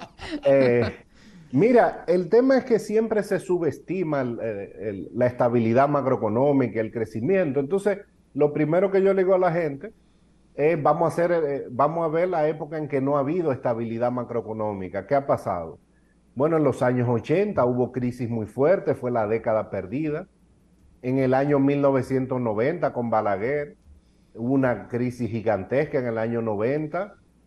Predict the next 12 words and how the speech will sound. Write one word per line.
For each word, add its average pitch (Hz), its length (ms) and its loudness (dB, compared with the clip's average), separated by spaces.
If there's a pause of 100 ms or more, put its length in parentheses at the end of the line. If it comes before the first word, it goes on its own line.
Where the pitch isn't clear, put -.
y 120 120 -2
la 113 200 2
pobreza 117 520 2
aumentó 120 480 -2
impresionantemente, 117 1200 -4
la 113 120 0
inflación 107 540 -4
llegó 110 240 2
a 113 60 -2
noventa 104 480 -4
por 90 180 -10
ciento 139 640 -4